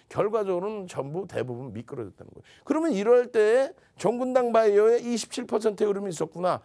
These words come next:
이런 부분을 들여다보면 되죠. 그죠? 이러한 부분을 들여다보고 오늘 대처를 하면 되는 거 아닙니까?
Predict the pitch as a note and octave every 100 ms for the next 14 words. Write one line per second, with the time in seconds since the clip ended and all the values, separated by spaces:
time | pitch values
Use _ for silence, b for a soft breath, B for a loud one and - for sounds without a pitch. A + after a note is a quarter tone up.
0 | b b b B3+ C#4+ C4 A3+ A#3 B3 A3
1 | C3 - - G3+ A#3+ G#3+ F#3 F3 B2+ A2
2 | F#2+ B2 - _ _ _ _ _ _ _
3 | _ _ _ _ _ _ _ - G#3 G#3+
4 | - _ _ _ _ _ _ _ _ _
5 | _ _ _ - D4 C#4+ C4+ C4+ B3 G#3+
6 | B3 A#3+ A3+ A#3 F3 G3+ A3+ D3 C#3+ -
7 | G3 F#3+ F3 D#3+ C#3+ B2 G2+ -